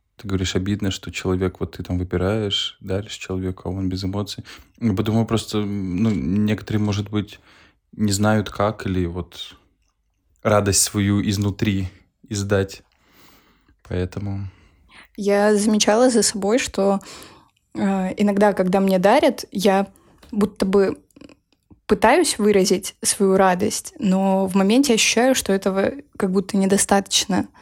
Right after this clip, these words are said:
Speaker 2: как будто м-, м-, у меня появляются мысли, что человек, э, подумает, что ему не понравилось, и хочется как-то еще больше это все увеличить. Вот. Но это как бы на грани, чтобы не переборщить. В общем, такие мысли тоже, они тоже есть.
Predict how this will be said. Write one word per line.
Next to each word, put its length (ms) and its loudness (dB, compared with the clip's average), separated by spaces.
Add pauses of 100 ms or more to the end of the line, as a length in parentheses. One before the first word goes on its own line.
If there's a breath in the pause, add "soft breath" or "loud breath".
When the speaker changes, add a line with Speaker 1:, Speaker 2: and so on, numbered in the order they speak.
(240 loud breath)
Speaker 2:
как 160 0
будто 960 2 (200)
м-, 220 -4
м-, 220 -2
у 60 4
меня 200 4
появляются 560 4
мысли, 280 2
что 180 -4
человек, 560 0
э, 300 0 (420)
подумает, 440 0
что 200 -4
ему 140 2
не 100 2
понравилось, 680 0 (380 loud breath)
и 580 2 (180)
хочется 480 0
как-то 320 -2
еще 260 2
больше 400 2
это 100 -4
все 180 0
увеличить. 640 0 (520 loud breath)
Вот. 360 -2
Но 140 4
это 140 0
как 160 -6
бы 300 0
на 160 2
грани, 400 2
чтобы 360 -2
не 140 0
переборщить. 840 0
В 60 0
общем, 280 -2
такие 280 -2
мысли 340 0
тоже, 480 2
они 200 0
тоже 260 0
есть. 420 -4